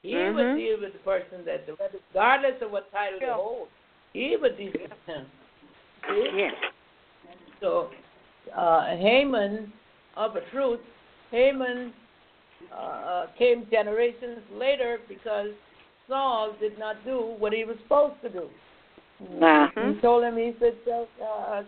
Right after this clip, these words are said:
Speaker 1: Saul, to kill all of them, uh, Amalekites.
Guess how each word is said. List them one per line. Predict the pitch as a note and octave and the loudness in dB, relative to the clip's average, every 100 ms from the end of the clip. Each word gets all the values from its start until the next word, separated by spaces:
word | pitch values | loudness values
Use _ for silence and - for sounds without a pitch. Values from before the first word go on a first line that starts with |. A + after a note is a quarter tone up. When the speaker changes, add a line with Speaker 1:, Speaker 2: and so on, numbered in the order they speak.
| A3+ | -4
Speaker 1:
Saul, | A#3 A#3 B3 B3 - - F3 _ - | -2 0 -2 -8 -14 -20 -20 _ -12
to | A3 | -10
kill | B3+ C4 | -4 -2
all | B3+ C4+ D4 | 2 2 0
of | A#3+ | 0
them, | - - - _ _ _ _ | 0 0 -12 _ _ _ _
uh, | G3 F3+ D#3+ F3 | -18 -16 -14 -12
Amalekites. | G3 G3 F#3 G3 D#3 C#3+ | -8 -8 -8 -10 -12 -12